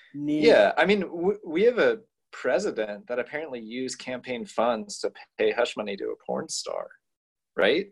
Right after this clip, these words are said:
Speaker 1: Yeah.
Speaker 2: Whoa.
Speaker 1: So have we cheered everybody up?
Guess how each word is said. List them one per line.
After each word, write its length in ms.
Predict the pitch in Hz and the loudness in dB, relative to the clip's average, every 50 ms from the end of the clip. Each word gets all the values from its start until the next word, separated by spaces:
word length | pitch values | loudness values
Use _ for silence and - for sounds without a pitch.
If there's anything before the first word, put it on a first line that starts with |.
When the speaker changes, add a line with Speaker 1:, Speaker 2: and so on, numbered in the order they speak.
| _ _ _ _ _ _ _ _ _ _ _ _ | _ _ _ _ _ _ _ _ _ _ _ _
Speaker 1:
Yeah. 160 | - - - - - _ _ _ _ _ _ _ _ _ _ _ _ _ _ _ _ _ _ _ _ _ _ _ _ _ _ _ _ _ _ | -16 -16 -16 -16 -18 _ _ _ _ _ _ _ _ _ _ _ _ _ _ _ _ _ _ _ _ _ _ _ _ _ _ _ _ _ _
Speaker 2:
Whoa. 580 | - - 107 107 101 92 95 90 - 127 131 123 - - _ _ _ _ _ _ _ _ _ _ _ _ - | -8 -4 -2 0 0 0 -2 -4 -8 -12 -18 -20 -20 -20 _ _ _ _ _ _ _ _ _ _ _ _ -6
Speaker 1:
So 140 | - - 170 160 | 0 2 4 4
have 100 | 147 139 | 4 2
we 100 | 151 143 | -2 -4
cheered 220 | - - 147 143 | -2 -2 0 0
everybody 400 | 143 139 139 135 139 135 131 127 | 0 -2 -2 -2 -2 -2 0 0
up? 220 | 127 135 165 - | -2 -4 -4 -6